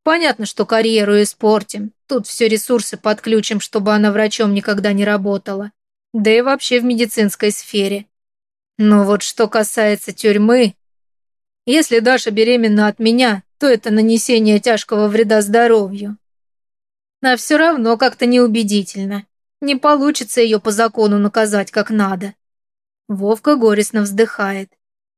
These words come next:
«Ничего, навешаем ещё недостачу какую-нибудь. Кстати, как тебе эта Даша?» <clears throat> «Я фото смотрел,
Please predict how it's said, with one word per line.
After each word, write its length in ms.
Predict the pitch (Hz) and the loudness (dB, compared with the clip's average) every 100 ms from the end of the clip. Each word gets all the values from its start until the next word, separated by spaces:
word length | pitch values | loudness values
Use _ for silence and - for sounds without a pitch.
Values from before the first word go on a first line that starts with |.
| _ _ - | _ _ -2
«Ничего, 760 | 220 214 - 254 247 233 196 - _ _ | 2 2 2 2 2 0 0 -10 _ _
навешаем 720 | 240 254 254 226 - 226 226 | 0 2 4 2 2 0 2
ещё 360 | 226 233 - 240 | 0 0 0 2
недостачу 720 | 220 226 247 - 233 202 214 | 2 2 2 2 -2 -2 -4
какую-нибудь. 920 | 208 202 208 196 196 185 180 196 - _ _ _ _ _ _ | -4 -4 -2 0 -2 -4 -8 -12 -16 _ _ _ _ _ _
Кстати, 600 | - - 285 226 - 214 | -10 0 2 2 -4 -6
как 220 | 302 302 | -4 -2
тебе 280 | - 202 208 | -4 -2 0
эта 200 | 190 220 | 0 0
Даша?» 480 | 214 202 190 - 208 _ _ _ _ _ _ _ | 0 -2 -4 -12 -16 _ _ _ _ _ _ _
<clears throat> 360 | - 240 214 - | -2 -2 -2 -6
«Я 220 | 214 214 | -2 -2
фото 280 | - 240 254 | 0 -2 0
смотрел, 640 | - 262 262 214 220 202 | -2 0 0 0 0 0